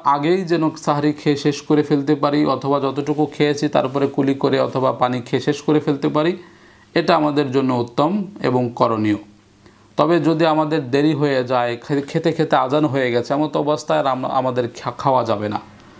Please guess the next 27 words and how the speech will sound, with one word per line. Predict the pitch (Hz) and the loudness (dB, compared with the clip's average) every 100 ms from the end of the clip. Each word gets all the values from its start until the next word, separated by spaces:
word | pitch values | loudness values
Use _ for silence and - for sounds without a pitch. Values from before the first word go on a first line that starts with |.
| - | -2
আজান | 117 147 175 | 0 2 2
হয়ে | 160 151 185 | 4 2 2
গেছে | 175 170 196 | 0 0 0
মানে | 196 | 0
আমাদের | 170 143 139 | 2 0 -2
খাওয়া | 123 139 135 120 | -2 2 2 0
স্টপ, | - 135 107 - - - - | 0 0 0 -6 -20 -20 -2
ওখানেই | 151 160 175 170 | 0 2 2 2
খাওয়া | 151 143 | 2 2
থামিয়ে | 139 - 143 151 | 0 0 2 2
দিতে | 160 165 | 2 2
হবে, | 165 175 170 | 0 0 -2
কুলি | 147 139 | 0 0
করে | 135 135 | 2 0
ফেলতে | 117 123 117 | 0 -2 2
হবে, | 139 147 202 - - - - - | 2 2 -2 -4 -18 -20 -20 -2
খাওয়া | 139 143 | 2 2
আর | 143 139 123 - - - - - - - - | 2 0 0 -6 -18 -20 -20 -20 -20 -20 -4
কন্টিনিউ | 135 127 131 123 | -2 0 2 2
করা | - 110 104 | 2 0 2
যাবে | 117 120 107 | 0 0 0
না। | 92 - - - - - - | -4 -8 -20 -20 -20 -6 -4
আশা | 120 143 | 0 2
করি | 147 | 2
আমি | 131 120 | 2 0
বোঝাতে | 123 135 113 | 0 0 -2
পেরেছি। | 110 104 - | -4 -4 -4